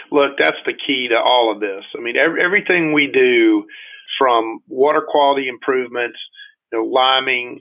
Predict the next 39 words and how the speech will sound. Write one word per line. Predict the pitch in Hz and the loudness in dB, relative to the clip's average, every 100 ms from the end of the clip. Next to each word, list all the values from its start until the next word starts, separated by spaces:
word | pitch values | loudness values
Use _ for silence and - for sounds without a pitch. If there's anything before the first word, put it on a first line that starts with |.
| _ - | _ 2
fertilization, | 147 143 120 123 123 110 123 117 117 | 4 4 2 2 2 2 2 -2 -2
even | 143 143 123 - | 0 0 -2 -2
supplemental | 139 - 127 123 113 - - | -2 0 -4 -2 -2 -2 -2
feeding, | 127 123 120 120 113 - | 0 0 0 -2 -6 0
all | 151 185 160 | 4 4 4
of | |
that | 131 127 120 | 2 2 2
is | 110 - | -2 -8
geared | 127 127 123 117 - | -4 -2 -2 -4 -4
toward | 117 113 110 110 | 0 2 2 0
enhancing | 113 113 123 123 123 123 117 113 - - | -2 -2 2 2 0 -2 -4 -4 -10 -4
production | 120 120 120 - 117 113 107 - | 0 2 2 0 0 0 -4 2
of | 123 113 107 - - - | 4 4 0 -10 -14 -2
forage, | 127 107 95 - - - - | 2 2 2 0 0 0 0
uh, | 117 107 | 2 2
quite | - 120 | 2 4
honestly. | 113 113 98 - 104 107 | 4 2 0 -4 -2 2
It, | 117 | 4
it's | 127 131 131 | 4 2 0
a | |
f-, | 123 - 139 | -2 -2 0
that, | 131 | -2
you | 131 | 0
know, | 117 113 113 - - - | 2 2 0 -8 -6 0
everybody's | 143 131 127 127 120 113 - - | 2 2 2 2 2 -2 -8 -4
a | |
little | 135 131 127 | 0 2 2
bit | 127 - | 0 0
familiar | 123 127 127 120 | 0 4 4 4
with | 120 117 | 0 2
the, | 113 117 | 0 0
with | 120 117 | -2 0
the | 113 113 - | -2 -2 0
concept | 127 123 123 120 | 2 2 0 0
of | 113 110 | -2 -4
a | - | 0
food | 131 123 | 0 2
chain. | - 107 101 - _ - - - _ | 2 0 -2 -10 _ -20 -20 -20 _
Well, | 117 113 113 107 | 2 4 4 0